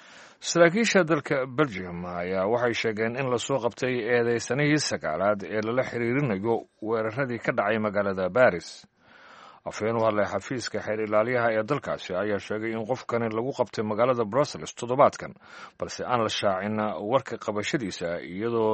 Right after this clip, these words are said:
laga hortegayay inay ogaadaan dad kaleeto oo isla qaraxyadaasi lala xiriirinayo. Afhayeenka ayaa sheegay in faahfaahin dheeraad ah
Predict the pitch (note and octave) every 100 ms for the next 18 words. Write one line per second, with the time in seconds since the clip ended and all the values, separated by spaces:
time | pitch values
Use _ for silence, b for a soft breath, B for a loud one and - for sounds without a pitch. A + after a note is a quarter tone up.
0 | G#2+ A#2+ C3+ C3 - C3+ F2 F2 A2 A#2
1 | B2+ A2+ A2+ G#2 A#2 B2+ A#2 D#3+ - D#2+
2 | D#2+ - G#2+ G2+ - A#2+ - A2 B2+ B2+
3 | G2 - A2 G#2+ G#2+ G2+ G2 F#2+ F2 D2
4 | G#2 - _ _ B B B B B B
5 | - G2+ A2 A2+ A2 G#2+ G2 G#2+ G#2 A2
6 | A2 F2 A#2+ A#2 - G#2 - G#2 A#2+ B2+
7 | A2+ B2+ A#2+ E2 D#2+